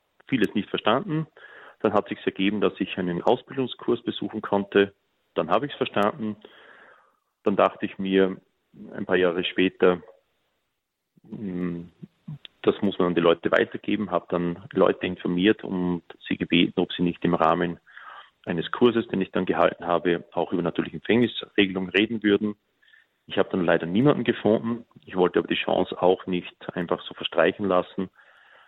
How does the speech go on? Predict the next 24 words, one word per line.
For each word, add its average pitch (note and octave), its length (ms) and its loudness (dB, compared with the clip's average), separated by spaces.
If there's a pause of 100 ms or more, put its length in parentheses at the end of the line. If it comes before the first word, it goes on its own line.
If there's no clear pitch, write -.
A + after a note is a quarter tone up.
(120)
habe - 180 -4
die A2 60 4
Unterlagen F#2 440 2
nochmal F2 280 -2
rausgenommen, G#2 720 0 (200)
habe - 120 -12
es - 80 -20
nochmal F2 240 -6
durchgelesen, F2+ 600 0
habe F2 140 -6
mich - 100 -16
hingestellt, F#2 440 0
habe F2 140 0
den - 160 0
ersten E2 340 0
Kurs - 300 0
gehalten. D2 460 -4 (680)
Etwas - 260 2
kurios, G2+ 500 4 (880)
aber G#2 520 0
aus G2+ 120 -2
einer G#2 160 -2
Not F#2 300 -2
heraus, G#2 420 2